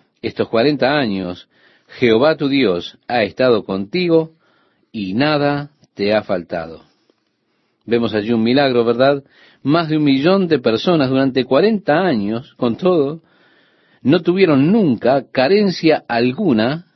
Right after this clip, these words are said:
en ese desierto. En el versículo ocho nos dice, "Y nos alejamos del territorio de nuestros hermanos, los hijos de Esaú, que habitaban en Seir por el camino del Arabá, desde Elat y Esión Geber,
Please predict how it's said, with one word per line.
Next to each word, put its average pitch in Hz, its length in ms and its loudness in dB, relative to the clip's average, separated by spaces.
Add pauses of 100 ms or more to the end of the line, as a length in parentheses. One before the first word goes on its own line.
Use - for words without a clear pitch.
(380)
en 120 160 -4
ese 117 180 -2
desierto. 85 720 -6 (1600)
En 160 100 -2
el 156 120 2
versículo 131 460 0
ocho 151 220 2
nos 107 160 -4
dice, 156 280 0
"Y 127 80 2
nos 120 180 0
alejamos 147 540 0
del 123 160 -4
territorio 120 520 0
de 110 80 2
nuestros 135 340 -2
hermanos, 123 540 -2 (360)
los 113 300 0
hijos 151 260 -2
de 113 200 2
Esaú, 127 500 0 (600)
que 147 320 0
habitaban 127 560 0
en 117 140 0
Seir 135 400 0
por 139 140 0
el 117 100 0
camino 147 360 0
del 117 140 2
Arabá, 135 400 2 (440)
desde 127 600 0
Elat 147 440 0 (200)
y 131 220 2
Esión 156 400 2
Geber, 147 600 0